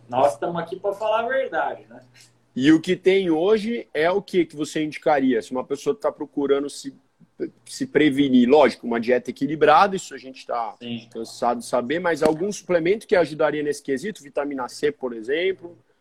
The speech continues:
Speaker 2: Ou
Speaker 1: Não, man.
Speaker 2: o tal
Speaker 1: Não.
Speaker 2: do própolis lá, que eu lembro que tem alguma coisinha, mas
Speaker 1: Não,
Speaker 2: hoje?
Speaker 1: assim, é, é, o, o, o hoje, assim, o que eu falaria pro indivíduo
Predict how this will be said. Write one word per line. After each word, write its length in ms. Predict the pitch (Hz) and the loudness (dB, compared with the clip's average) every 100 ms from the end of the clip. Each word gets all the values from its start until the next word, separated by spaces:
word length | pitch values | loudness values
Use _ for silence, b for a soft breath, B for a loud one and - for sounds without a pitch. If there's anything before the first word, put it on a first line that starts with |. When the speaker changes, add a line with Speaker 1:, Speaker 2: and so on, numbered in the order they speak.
| _ | _
Speaker 2:
Ou 480 | 110 143 160 147 135 | 2 4 4 2 0
Speaker 1:
Não, 300 | 127 135 117 | 0 0 -4
man. 180 | 117 113 - - | -8 -12 -20 -8
Speaker 2:
o 140 | 120 | -4
tal 140 | - 143 | 4 4
Speaker 1:
Não. 60 | 139 | 4
Speaker 2:
do 140 | 131 | 2
própolis 680 | 143 151 180 175 147 127 113 | 4 6 6 2 -4 -4 -2
lá, 260 | 131 170 | 0 0
que 100 | - | -2
eu 60 | 139 | -6
lembro 320 | 127 135 135 | -4 -6 -8
que 260 | - 127 - _ _ _ _ - _ | -8 -8 -10 _ _ _ _ -20 _
tem 140 | 135 | 0
alguma 320 | 135 131 135 131 | 2 0 -2 0
coisinha, 800 | 131 120 110 139 185 214 202 180 | 2 2 0 -2 -2 0 0 0
mas 580 | 127 110 104 - - _ | -2 -2 -8 -14 -16 _
Speaker 1:
Não, 360 | - 127 123 117 | -10 -6 -4 0
Speaker 2:
hoje? 300 | 156 139 120 | 4 4 2
Speaker 1:
assim, 320 | 117 131 123 _ - | -6 -10 -12 _ -8
é, 520 | 117 113 117 113 113 - _ | -2 0 0 -6 -10 -18 _
é, 300 | - 120 117 - | -10 -8 -8 -6
o, 320 | 127 131 123 120 | -6 -6 -10 -16
o, 340 | 143 147 156 | -12 -8 -8
o 180 | 139 139 160 | -8 0 2
hoje, 260 | 175 175 | 2 0
assim, 220 | 175 - 139 | -6 -8 -14
o 40 | |
que 100 | 147 | -8
eu 80 | 147 | -8
falaria 580 | - 160 160 143 143 131 | -4 -2 -2 -4 -8 -12
pro 140 | 143 | -14
indivíduo 640 | 143 139 127 117 113 123 | -20 -20 -18 -16 -16 -18